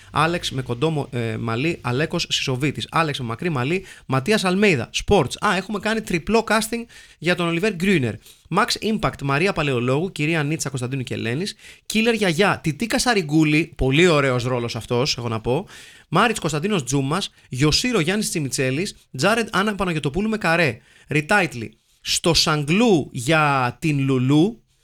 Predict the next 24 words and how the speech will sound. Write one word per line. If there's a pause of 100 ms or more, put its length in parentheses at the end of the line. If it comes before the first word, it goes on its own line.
(640)
Τερμι-, (140)
Terminate
Not. (1000)
Στιτά
κολομέρια
στον (120)
Cyborg
τα
λιμέρια. (640)
Και
επιστρέφει,
εδώ
σχολιάζει
η
Κα-,
η
Κάθεριν
Βαγιονάκη,
ψήφο
στο
Ριτάιτλι
με
τα
λιμέρια.